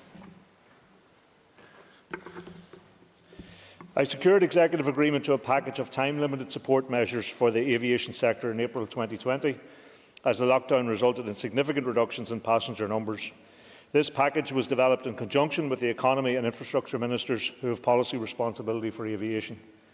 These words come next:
This package provides up to five point seven million pounds for Belfast City Airport, City of Derry Airport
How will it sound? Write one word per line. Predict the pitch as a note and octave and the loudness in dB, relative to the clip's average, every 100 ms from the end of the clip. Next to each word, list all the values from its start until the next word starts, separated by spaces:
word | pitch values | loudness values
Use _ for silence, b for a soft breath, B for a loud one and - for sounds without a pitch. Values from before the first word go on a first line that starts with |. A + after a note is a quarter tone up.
| b b b b b b | b b b b b b
This | D#3 D#3 | 2 4
package | D3 C#3+ C3+ | 0 0 -2
provides | C3+ B2 B2+ | 0 4 4
up | A#2+ | 2
to | - | 0
five | - C#3 C#3 | 2 4 4
point | C3+ B2 | 2 0
seven | - C#3 D3+ D3 | 2 2 2 0
million | C3 B2+ A#2 | 0 0 -2
pounds | A#2+ A#2 G#2+ | -2 -2 -2
for | A2+ | 0
Belfast | A#2 A2 A2+ G#2 | 0 2 0 0
City | - C#3+ | 2 4
Airport, | D3 C#3+ C#3+ C3 | 4 4 4 0
City | - - A#2+ | 0 -2 0
of | A2 | 0
Derry | - A#2 A#2+ | 2 4 6
Airport | A2+ A2+ B2+ A2 | 4 2 0 -2